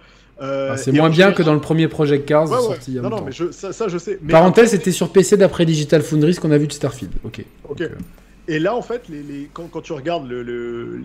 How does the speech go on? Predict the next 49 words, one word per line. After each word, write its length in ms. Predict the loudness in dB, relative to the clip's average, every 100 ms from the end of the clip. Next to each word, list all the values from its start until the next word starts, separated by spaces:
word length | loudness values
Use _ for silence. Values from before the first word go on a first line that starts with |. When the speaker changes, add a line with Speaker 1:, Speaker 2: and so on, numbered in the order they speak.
| -6
Speaker 1:
les 120 | -4
courses, 380 | -2 -4 -6 -14
tu 100 | -4
vas 80 | -2
avoir 220 | -2 -2
des 100 | -4
trucs 260 | -8 -10 -8
comme, 220 | -6 -4
euh, 340 | -6 -6 -6
un 80 | -6
passage 360 | -4 -4 -2 -4
de 80 | -4
patrouille, 440 | -4 -6 -6 -8
d'avion 380 | -6 -6 -6 -8
au-dessus 220 | -10 -14
de 60 | -14
toi. 360 | -6 -4 -4
Tu 120 | -4 -6
vas 80 |
avoir 160 | -6 -4
des 100 | -4
tonnes 200 | -4 -12
de 80 | -14
trucs 200 | -14 -12
qui 160 | -6
habillent, 280 | -4 -4 -10
en 100 | -10
fait, 280 | -10 -10 -10
la 140 | -12
course, 300 | -10 -12 -16
qui 100 | -16
sont 160 | -12 -8
vachement 400 | -4 -6 -4 -6
intéressants. 420 | -2 -4 -4 -8 -12 -20 -16
Mais 120 | -10 -4
c'est 120 | -2
vrai 200 | -2 -4
que 100 | -8
tu 160 | -10
sens 220 | -12 -12 -10
qu'il 180 | -10 -8
y 60 |
a 60 | -12
tellement 520 | -8 -4 -4 -4 -6
un 120 | -4
amour 280 | -4 -4 -6
de 40 | -6
la 80 |
bagnole 420 | -6 -6 -6 -6